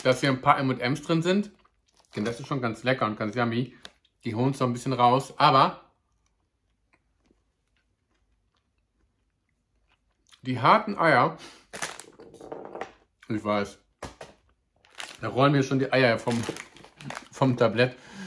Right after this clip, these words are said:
Die harten Eier fand ich irgendwie besser und cooler vom Geschmack gelungen. Und deswegen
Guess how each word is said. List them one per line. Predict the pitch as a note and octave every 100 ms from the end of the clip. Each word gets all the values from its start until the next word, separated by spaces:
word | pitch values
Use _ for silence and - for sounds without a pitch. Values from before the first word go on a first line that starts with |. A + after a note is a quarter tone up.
| -
Die | - A2+
harten | D3 D3
Eier | A#2+ C#3+
fand | D3 C#3+
ich | C3
irgendwie | D#3+ E3
besser | D#3+ - F3+ F#3+
und | E3
cooler | - G3 C3+
vom | A#2+ A#2
Geschmack | A2+ B2+ A#2
gelungen. | C3+ C3 F#3 - - - - - _ - _ _ _ _ - _ _ _ _ _ _ _ - -
Und | C3 B2+
deswegen | D#3+ - A#2+ A2 A#2 F#3+ -